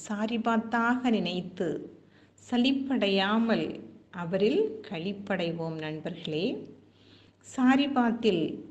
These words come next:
எலியா விதவை, எலியாவும் விதவை குடும்பமும் பயனடைந்தது. அதே போன்று நம்முடைய ஓய்வு காலங்களில் நாம் மட்டுமல்ல, மற்றவர்களும்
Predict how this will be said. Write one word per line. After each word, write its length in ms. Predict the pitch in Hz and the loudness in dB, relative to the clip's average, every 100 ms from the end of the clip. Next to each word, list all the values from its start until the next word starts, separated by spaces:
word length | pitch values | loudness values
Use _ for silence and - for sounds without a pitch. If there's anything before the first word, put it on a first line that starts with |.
| 180 | 2
எலியா 760 | 214 226 254 254 202 160 - | 4 8 8 8 6 0 -4
விதவை, 640 | 175 185 226 240 240 226 - | -2 2 4 4 4 0 -6
எலியாவும் 640 | 190 208 226 240 226 240 220 | 0 2 4 4 4 4 4
விதவை 440 | 196 233 294 302 | 4 4 4 2
குடும்பமும் 560 | 277 220 208 214 285 190 | 4 4 4 2 2 2
பயனடைந்தது. 760 | 170 175 170 165 160 156 156 - - - - _ _ - | 2 0 -2 -2 -2 -4 -4 -8 -14 -20 -20 _ _ -12
அதே 360 | 175 208 269 | 2 4 4
போன்று 840 | 320 - 202 190 185 254 427 - - - - - | 2 0 0 0 -2 -2 -2 -4 -14 -20 -18 -4
நம்முடைய 520 | 208 226 262 311 302 | 2 4 6 4 4
ஓய்வு 480 | 208 214 226 247 247 | 4 4 4 2 0
காலங்களில் 960 | 226 202 185 190 185 185 170 156 - - - | -2 -2 -2 -2 0 0 0 -2 -8 -16 -10
நாம் 380 | 185 196 233 294 | -4 0 2 2
மட்டுமல்ல, 840 | 208 - 247 214 175 170 208 - - - - _ _ _ _ _ _ | 2 2 2 2 2 2 0 0 -8 -18 -20 _ _ _ _ _ _
மற்றவர்களும் 1080 | 196 226 220 339 311 320 277 269 208 175 | 0 0 2 2 4 4 4 4 2 0